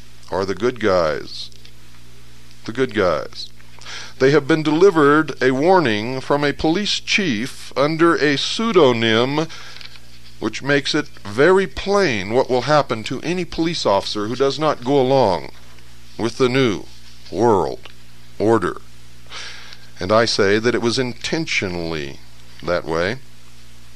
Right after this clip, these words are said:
and that there is no police chief, Rupert Orpheus, pseudonym or not, but this is the policy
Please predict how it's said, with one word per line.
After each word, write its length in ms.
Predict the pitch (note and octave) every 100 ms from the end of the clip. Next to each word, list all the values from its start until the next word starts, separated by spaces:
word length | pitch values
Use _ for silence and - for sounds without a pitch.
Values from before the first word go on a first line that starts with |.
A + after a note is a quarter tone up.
| - - - - -
and 100 | A#2
that 120 | C3
there 140 | C3+
is 280 | A#2 D#3+ B2+
no 320 | C3 A#2 F2 - -
police 400 | - A2+ A2 -
chief, 460 | - G#2 G2+ C3 -
Rupert 460 | G2 A#2 A2 F#2+ -
Orpheus, 640 | A2 G#2 G#2+ D3 - - - - - - - -
pseudonym 680 | - - D3 C3 A#2 A#2 G#2
or 100 | G#2
not, 360 | C#3 A2 A#2 - - - - - - - - - - - - -
but 140 | G2
this 280 | B2 G#2+ -
is 180 | - G2
the 120 | -
policy 760 | F#2 - C#3 G2+ F2+ G#2 F2+